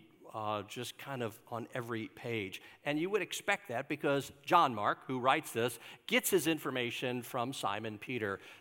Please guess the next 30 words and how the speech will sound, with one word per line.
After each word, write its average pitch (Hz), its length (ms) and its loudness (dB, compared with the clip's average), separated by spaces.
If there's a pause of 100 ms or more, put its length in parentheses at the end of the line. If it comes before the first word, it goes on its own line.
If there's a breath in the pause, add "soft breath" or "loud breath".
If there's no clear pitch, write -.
(160 loud breath)
the, 107 380 0
uh, 107 260 4
the 117 120 -2
closest 175 560 2
of 127 180 0
the 131 60 -6
disciples 113 640 -4
with 107 120 -6
Jesus. 120 480 -6
You 113 60 -12
could 107 180 -14
say 123 340 -2 (280 loud breath)
of 123 100 -2
the 147 140 8
inner 196 140 8
circle, 160 420 4
G-, 139 260 -4
it, - 300 -6
Peter 147 260 0
was 117 260 -2
his 120 340 -6
best 123 340 -6
friend. 147 380 -2
And 107 120 -6
Peter 147 260 2
has 139 260 0
this 131 180 -2
big, 123 560 2 (160 loud breath)
bold 123 460 4 (160 loud breath)
personality, 135 840 8